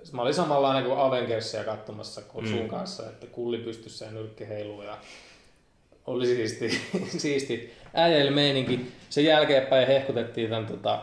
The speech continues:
Speaker 1: kaverin kanssa, että vittu oli siisti, että nyt vittu, ei olisi ikin uskoa, että näin siisti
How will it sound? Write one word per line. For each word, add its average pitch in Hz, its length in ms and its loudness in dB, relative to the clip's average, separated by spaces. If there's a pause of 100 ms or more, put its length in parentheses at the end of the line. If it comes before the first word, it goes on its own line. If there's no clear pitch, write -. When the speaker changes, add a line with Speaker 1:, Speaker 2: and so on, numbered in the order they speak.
Speaker 1:
kaverin 123 400 2
kanssa, 107 260 -8
että - 100 -14
vittu - 300 -6
oli 120 160 0
siisti, 110 520 -2
että 101 180 -12
nyt 123 240 -10 (320)
vittu, 131 340 -8 (140)
ei 160 140 -2
olisi 165 180 -2
ikin 143 200 -2
uskoa, 127 260 -2
että 113 120 -4
näin 123 180 0
siisti 113 260 -8